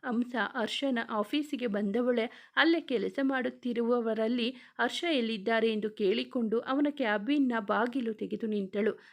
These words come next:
ಹರ್ಷನಿಗೆ ಯಾರೋ ಬಂದಂತಾಗಿ "Come in" ಎಂದ. ತಲೆ ಎತ್ತದೆ. ಒಳಗೆ ಬಂದವಳು ಅವನ ಎದುರಿಗೆ ಕುಳಿತುಕೊಂಡಳು. ಈಗ ನೋಡಿದವನಿಗೆ ಆಶ್ಚರ್ಯವಾಗಿ, "ಹಂಸ, ನೀವಾ?"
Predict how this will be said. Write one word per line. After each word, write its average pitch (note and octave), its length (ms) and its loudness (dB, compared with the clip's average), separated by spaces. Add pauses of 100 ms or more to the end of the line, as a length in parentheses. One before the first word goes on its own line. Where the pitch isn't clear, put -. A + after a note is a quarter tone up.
(140)
ಹರ್ಷನಿಗೆ B3+ 600 0
ಯಾರೋ G#3 320 2
ಬಂದಂತಾಗಿ A#3 840 0
"Come A3 240 2
in" C4+ 140 0
ಎಂದ. G#3+ 260 0 (400)
ತಲೆ A3 280 6
ಎತ್ತದೆ. A3 720 0 (340)
ಒಳಗೆ D#4+ 320 6
ಬಂದವಳು A#3+ 560 2
ಅವನ A3+ 260 -2
ಎದುರಿಗೆ A3+ 540 -2
ಕುಳಿತುಕೊಂಡಳು. G#3+ 800 -2 (300)
ಈಗ A#3+ 280 -2
ನೋಡಿದವನಿಗೆ A3+ 720 2
ಆಶ್ಚರ್ಯವಾಗಿ, A3+ 840 0
"ಹಂಸ, G3 260 -4 (220)
ನೀವಾ?" A#3 300 2